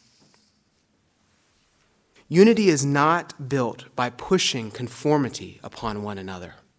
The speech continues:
but unity is built by sticking to the essentials. And what Paul tells us in Corinthians is that the essentials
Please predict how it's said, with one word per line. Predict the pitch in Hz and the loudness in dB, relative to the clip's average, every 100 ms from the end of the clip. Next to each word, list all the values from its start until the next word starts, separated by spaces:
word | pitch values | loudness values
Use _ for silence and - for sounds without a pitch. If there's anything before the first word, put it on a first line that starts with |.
| _ _ _ _ _ _ _ | _ _ _ _ _ _ _
but | - | -2
unity | 139 165 175 151 | 4 4 4 2
is | 127 | 0
built | 120 143 139 - - - - _ - | -2 0 0 -2 -12 -20 -20 _ -8
by | 117 | -6
sticking | 113 - - - 175 175 180 185 175 - - | -6 -4 -4 -2 -4 -2 -4 -4 -6 -16 -10
to | 139 | -4
the | 127 | -4
essentials. | 113 - 107 101 87 - - - - _ _ _ _ _ _ _ _ _ | 0 -2 -4 -10 -14 -8 -8 -8 -14 _ _ _ _ _ _ _ _ _
And | 127 | -6
what | 135 135 | -6 -4
Paul | - 170 | 2 2
tells | 165 156 151 139 | 2 0 0 0
us | 131 | -4
in | 135 | -6
Corinthians | 131 139 131 131 110 101 - - _ _ _ _ _ | -6 -8 -8 -10 -14 -10 -12 -12 _ _ _ _ _
is | 117 | -12
that | 120 | -12
the | 120 | -10
essentials | 117 - 139 131 101 92 - | -6 -4 -4 -6 -10 -6 -6